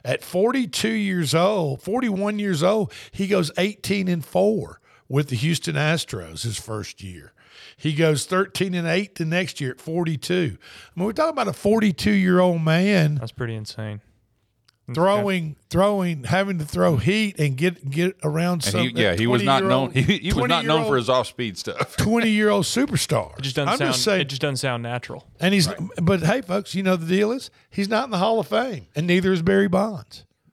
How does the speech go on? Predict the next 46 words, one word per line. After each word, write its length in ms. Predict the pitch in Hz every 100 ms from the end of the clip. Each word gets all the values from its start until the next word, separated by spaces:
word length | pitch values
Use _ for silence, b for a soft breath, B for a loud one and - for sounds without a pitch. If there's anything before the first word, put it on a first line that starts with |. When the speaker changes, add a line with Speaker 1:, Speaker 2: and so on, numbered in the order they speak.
| _ _
Speaker 3:
Again, 160 | 104 160
Speaker 1:
Neither 220 | 196 208
is 80 | 185
Speaker 3:
you 120 | 120
Speaker 1:
Mark 140 | 185 202
Speaker 3:
break 220 | 120 143
the, 60 |
Speaker 1:
McGwire. 320 | 180 214 170 -
Speaker 3:
you 160 | 117
break 460 | 101 98 123 160 -
the 120 | 165
rules 600 | 156 156 123 123 120 117
of 240 | 113 107 95
the 120 | 90
organization 760 | 92 113 139 139 131 135 - 127
that 160 | 120
you're 140 | 127 120
a 40 |
part 320 | - 139 131
of. 320 | 95 87 90
Why 280 | 90 90 113
would 260 | 131 135 113
you 180 | 113 113
be 400 | 101 98 101 101
honored 480 | 101 98 90 90 87 - _ _ _ b b b -
as 140 | 101
Speaker 2:
And 80 | 139
Speaker 3:
one 80 | 143
of 80 | 165
their 80 | 156
Speaker 2:
another 100 | 127
Speaker 3:
top 180 | 104 101
Speaker 2:
thing, 80 | 107
Speaker 3:
tier? 300 | 110 98 92
Speaker 1:
Neither 280 | 156 180 175
is 60 | 170
Speaker 3:
you 60 | 92
know? 20 |
Speaker 1:
Pete 160 | 196
Rose. 540 | 190 202 269 139 90 -
Speaker 2:
I 60 |
feel 180 | 110 123
Speaker 3:
Yeah. 60 | 120
Speaker 2:
like 120 | 120
the 80 | 127
organization 840 | 127 123 120 120 127 131 117 104